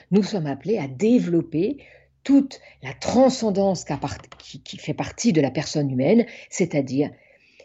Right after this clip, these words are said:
on peut dire l'esprit, cette capacité à réfléchir, bien sûr, et puis, euh, ce cœur, cette capacité à aimer. Et être adulte, c'est être capable, évidemment,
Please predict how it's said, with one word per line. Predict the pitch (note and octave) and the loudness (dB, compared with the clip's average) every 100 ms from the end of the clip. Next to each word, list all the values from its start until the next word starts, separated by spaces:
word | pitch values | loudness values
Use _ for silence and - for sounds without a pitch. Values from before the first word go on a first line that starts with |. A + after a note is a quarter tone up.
| _ _ _ _ - | _ _ _ _ -14
on | D#3+ | -6
peut | B2+ | -2
dire | D3 D3+ | 0 2
l'esprit, | E3 D#3 - - D#3 | 2 2 -4 -2 -2
cette | E3+ F3 | -2 -6
capacité | - C#3+ C3+ - E3+ | -8 -8 -6 -6 -2
à | D3+ | 0
réfléchir, | C#3+ E3+ - F3 - - A#3+ B3+ A3 | 2 2 2 -2 0 0 4 4 4
bien | D3+ E3 | 0 -2
sûr, | - B3 B3+ - - - | -2 0 0 -4 -8 -2
et | E3+ | -2
puis, | - - A3+ A3 | -4 0 2 2
euh, | - - - | 0 -4 -14
ce | - | -10
cœur, | E3 F3+ F#3 | -6 -4 -4
cette | E3 | -6
capacité | - - E3 - D#3 E3+ D#3 | -6 -4 -4 -4 -4 0 2
à | |
aimer. | C#3 C3+ B2+ B2 - - | 2 0 -4 -6 -4 4
Et | B3 E3+ - - | 6 4 -2 2
être | D4+ D4 G#3+ | 2 2 -6
adulte, | E3+ A#3 G4 - - C#3 - _ _ _ _ _ | -2 0 -2 -4 -12 -12 -14 _ _ _ _ _
c'est | - F#3 | -8 -4
être | D#3 | -4
capable, | - C#3+ - B2+ F3 G3+ - | -6 -10 -8 -6 -4 -6 0
évidemment, | A#3 A#3 F#3 D3 C3 A#2+ B2+ | 4 4 4 0 -2 -4 -8